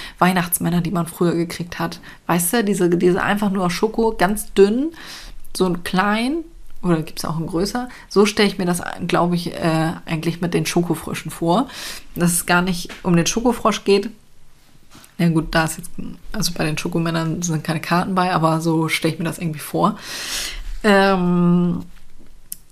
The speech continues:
da geht's um die Karten. Das ist so ein bisschen, also in jedem Schokofrosch ist eine Karte drin und die werden gesammelt und getauscht und so weiter. Das ist so ein bisschen wie bei Pokémon, oder?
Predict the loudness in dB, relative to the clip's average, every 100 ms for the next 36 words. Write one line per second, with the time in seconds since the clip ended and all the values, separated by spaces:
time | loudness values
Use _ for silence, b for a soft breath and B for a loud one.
0 | -20 _ 2 2 4 2 2 2 4 4
1 | 2 0 2 2 -2 -8 -2 0 4 4
2 | 4 2 0 -2 -4 -2 0 2 2 0
3 | -2 -2 0 0 2 0 0 -4 -4 -2
4 | -4 -2 0 0 0 -4 -2 -2 2 2
5 | 2 2 4 2 2 0 0 0 0 0
6 | -2 -4 -4 0 0 0 -4 -6 0 2
7 | 2 0 -2 -2 -2 0 0 0 0 0
8 | 2 0 2 0 0 -10 -4 -2 -2